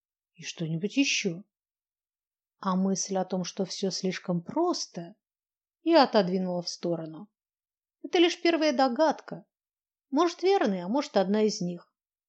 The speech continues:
А потом отец Вальпургий.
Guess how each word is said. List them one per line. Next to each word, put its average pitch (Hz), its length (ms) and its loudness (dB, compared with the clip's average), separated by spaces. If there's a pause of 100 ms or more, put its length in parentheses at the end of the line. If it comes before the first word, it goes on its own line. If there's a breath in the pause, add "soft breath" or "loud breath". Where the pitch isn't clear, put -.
(680)
А 185 120 -2
потом 330 420 0
отец 277 360 0
Вальпургий. 170 720 -4